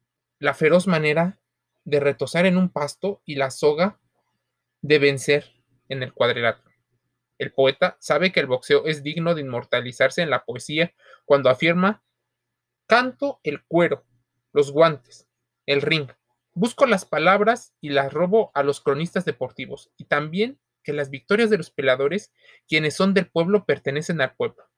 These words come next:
Salud, músculo y sangre". Es como muchas personas ven el entretenimiento del boxeo como una forma no solo de divertirse, sino de también obtener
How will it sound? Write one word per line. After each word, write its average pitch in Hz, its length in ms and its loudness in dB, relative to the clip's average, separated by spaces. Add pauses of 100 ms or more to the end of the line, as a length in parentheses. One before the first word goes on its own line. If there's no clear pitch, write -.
(300)
Salud, 220 420 4 (360)
músculo 240 640 0
y 156 120 -14
sangre". 160 420 -2 (720)
Es 175 180 0
como 160 300 0
muchas 180 320 -4
personas 165 520 -6
ven 185 140 -2
el 196 140 0
entretenimiento 165 720 -4
del 143 160 -2
boxeo 160 520 -4 (840)
como 170 600 0
una 247 260 -2
forma 285 580 -4 (140)
no 220 160 0
solo 262 320 0
de 175 280 -4 (140)
divertirse, 165 800 -8 (500)
sino 139 300 -4
de 131 80 -6
también 151 500 -6 (680)
obtener 139 600 -2